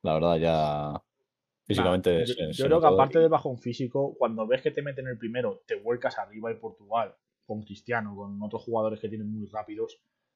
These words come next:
Speaker 2: mata.
Speaker 1: Sí. Doblete de, doblete de Cristiano, por cierto.
Speaker 2: Uno de penalti. <clears throat>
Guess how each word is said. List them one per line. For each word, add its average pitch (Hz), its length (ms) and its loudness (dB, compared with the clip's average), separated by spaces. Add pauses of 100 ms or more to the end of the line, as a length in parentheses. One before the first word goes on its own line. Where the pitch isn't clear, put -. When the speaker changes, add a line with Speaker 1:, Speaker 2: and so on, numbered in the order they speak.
(320)
Speaker 2:
mata. 95 200 -6
Speaker 1:
Sí. 73 80 -8 (1160)
Doblete 87 360 4
de, 76 440 2
doblete 80 280 -2
de 80 80 2
Cristiano, 85 320 -4
por 82 120 -2
cierto. 87 300 -2 (140)
Speaker 2:
Uno 110 160 -6
de 104 60 -6
penalti. 110 340 -6
<clears throat> 165 380 -4